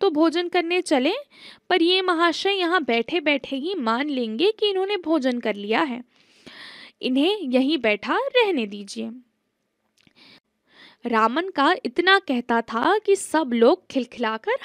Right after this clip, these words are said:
हंस पड़े। महाराज उसकी हाजिर जवाबी से इतने प्रसन्न हुए कि उन्होंने उसे अपने दरबार में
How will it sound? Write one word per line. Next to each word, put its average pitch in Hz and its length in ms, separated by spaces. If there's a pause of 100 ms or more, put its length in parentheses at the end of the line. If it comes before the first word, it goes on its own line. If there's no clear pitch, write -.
हंस 294 200
पड़े। 226 340 (840)
महाराज 240 580
उसकी 247 320
हाजिर 214 480
जवाबी 220 540
से 294 200
इतने 269 360
प्रसन्न 262 440
हुए 214 380
कि 453 160
उन्होंने 285 400
उसे 240 280
अपने 359 280
दरबार 220 500
में 247 200